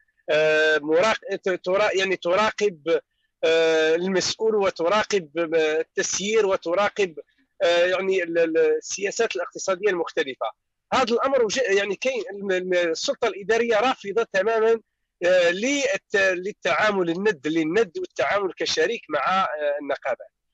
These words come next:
وعلى هذا ال-، هذه المقاومة جعلت من الإدارة أنها،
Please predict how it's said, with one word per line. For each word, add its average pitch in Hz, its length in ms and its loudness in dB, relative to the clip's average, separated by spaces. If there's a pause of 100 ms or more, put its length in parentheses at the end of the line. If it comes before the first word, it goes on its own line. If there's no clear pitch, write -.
(280)
وعلى 165 220 0
هذا 226 140 2
ال-، 214 520 0
هذه 233 200 0
المقاومة 220 760 0
جعلت 208 440 -2
من 180 180 -2
الإدارة 196 460 -2
أنها، 202 480 0